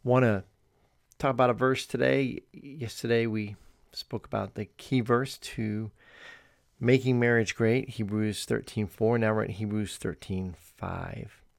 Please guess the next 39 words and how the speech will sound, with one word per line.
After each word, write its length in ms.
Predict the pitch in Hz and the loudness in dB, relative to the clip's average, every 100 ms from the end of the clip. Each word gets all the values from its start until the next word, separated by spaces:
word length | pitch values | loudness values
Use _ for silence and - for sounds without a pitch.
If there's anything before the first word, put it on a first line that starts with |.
| _ _ _ - - - _ _ | _ _ _ -20 -20 -20 _ _
And 160 | 117 107 | -2 0
wanna 160 | 110 113 | 2 2
look 180 | 107 | 0
at 140 | 120 - | -2 -2
this 400 | 107 101 - - - - _ _ | -2 -2 -6 -12 -20 -20 _ _
and 500 | - 107 98 98 90 | -8 -4 -2 -4 -6
talk 240 | - 104 - | -8 -8 -4
about 320 | 101 98 - _ _ _ _ | -2 -2 -4 _ _ _ _
being 240 | 131 120 110 | 2 2 2
content 640 | - 107 - 170 160 - - | -2 -4 -2 -2 -2 -10 -6
and 140 | 110 | 0
money. 360 | 110 127 139 156 _ _ _ _ _ _ _ | 2 2 0 -4 _ _ _ _ _ _ _
We'll 100 | 113 | -8
see 220 | 101 - 107 | -6 -2 -2
if 120 | 90 | -2
we'll 80 | 101 | -2
get 140 | 104 | -2
through 160 | - 98 | -4 -4
this 220 | 95 - | -6 -6
in 100 | 95 | -6
one 160 | 98 | -4
day 240 | 92 101 120 | -4 -4 -4
or 160 | 90 - _ _ _ | -6 -10 _ _ _
many 180 | 135 123 | -4 -2
days. 260 | 92 92 95 | -2 -4 -4
So 260 | 120 98 - - - - - - | -2 -2 -6 -20 -20 -20 -14 -6
let's 160 | 151 | -2
just 220 | 147 131 | 0 0
jump 200 | - 123 | 0 2
right 200 | 127 117 | 4 4
in. 240 | 110 131 151 - - - _ _ _ _ _ _ _ - | 4 2 -2 -12 -20 -20 _ _ _ _ _ _ _ -2
Verse 200 | 123 - | -2 2
five, 280 | 120 120 | 2 2
"Keep 220 | 120 131 - | 2 0 2
your 80 | |
life 240 | 117 107 110 | 2 2 -2
free 400 | - 127 135 170 | 0 2 2 0
from 560 | - - 117 139 185 - _ _ - | -6 -2 0 0 -4 -8 _ _ 0
love 320 | 113 131 | 2 2